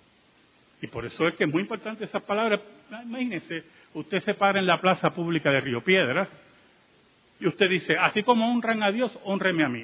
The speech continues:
Eso es lo que decía Cristo. ¿Y qué usted va a pensar de una persona así?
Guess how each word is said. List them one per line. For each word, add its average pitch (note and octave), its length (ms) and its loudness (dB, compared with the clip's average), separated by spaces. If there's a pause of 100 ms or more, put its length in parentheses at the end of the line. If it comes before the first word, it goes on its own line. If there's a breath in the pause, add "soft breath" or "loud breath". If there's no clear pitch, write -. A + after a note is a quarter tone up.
Eso B2+ 40 -6
es B2 100 -6
lo A3+ 120 -2
que A#3 60 0
decía D#3+ 240 0
Cristo. F#3 340 -4 (1200)
¿Y G#3 80 0
qué D4 120 0
usted C#4 180 2
va A3 80 4
a G3+ 40 -12
pensar D#3+ 300 2
de C#3+ 80 2
una C3+ 160 2
persona A#2 380 -4
así? A#2 260 -14